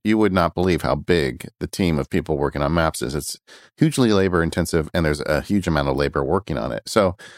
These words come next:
I started, like, Googling around in preparation for the show. At one point, I found a LinkedIn search that had two hundred and thirty-one people working on maps related jobs at Apple. And that's just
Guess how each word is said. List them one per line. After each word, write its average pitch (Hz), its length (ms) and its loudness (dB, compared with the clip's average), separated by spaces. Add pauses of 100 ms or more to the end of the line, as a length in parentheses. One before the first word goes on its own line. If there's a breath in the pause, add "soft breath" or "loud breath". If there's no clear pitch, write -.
(180 loud breath)
I 120 40 0
started, 120 280 2
like, 90 200 0
Googling 95 380 2
around 82 340 2
in 76 100 0
preparation 80 480 -2
for 73 80 -4
the 71 80 -4
show. 85 340 2
At - 100 0
one 107 140 0
point, 92 220 -2
I 73 80 0
found 73 420 -2 (460 soft breath)
a - 40 -2
LinkedIn 104 460 2
search 71 420 -2
that - 120 0
had 78 200 0
two 127 160 0
hundred 113 240 2
and 92 80 0
thirty-one 87 440 2
people 87 360 -2
working 76 300 -2
on 67 160 -2
maps - 540 -4
related 65 420 0
jobs 50 480 -6
at 65 80 -2
Apple. - 340 -6 (880)
And 82 200 2
that's 90 180 0
just - 340 -2